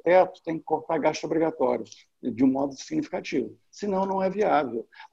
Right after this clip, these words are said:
Vai ter que fazer, encontrar outro caminho. E aí a questão é o que, que outro caminho vai, vai significar do ponto de vista macroeconômico, do ponto de vista de juros, de câmbio,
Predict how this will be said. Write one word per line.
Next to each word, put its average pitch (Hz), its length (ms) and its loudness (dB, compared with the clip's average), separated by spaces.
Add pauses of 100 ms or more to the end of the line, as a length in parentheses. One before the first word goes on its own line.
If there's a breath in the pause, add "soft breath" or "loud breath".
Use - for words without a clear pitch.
Vai 135 120 -4
ter 139 140 -4
que 156 240 2
fazer, 151 220 -2
encontrar 151 360 2
outro 151 220 4
caminho. 156 400 -4 (400)
E 147 60 2
aí 127 220 2
a 139 40 2
questão 156 540 -2
é 185 260 0
o - 160 -18
que, 170 220 -2
que 180 160 -4
outro 175 160 2
caminho 160 240 2
vai, 165 180 4 (360)
vai 147 260 -2
significar 147 400 -4
do 135 80 -12
ponto 151 140 -10
de 131 80 -14
vista 151 180 -12
macroeconômico, 147 720 -6
do - 60 -20
ponto 127 160 -14
de - 80 -18
vista 135 240 -8
de 127 80 -6
juros, 131 680 -4
de 117 300 -10
câmbio, 135 520 -6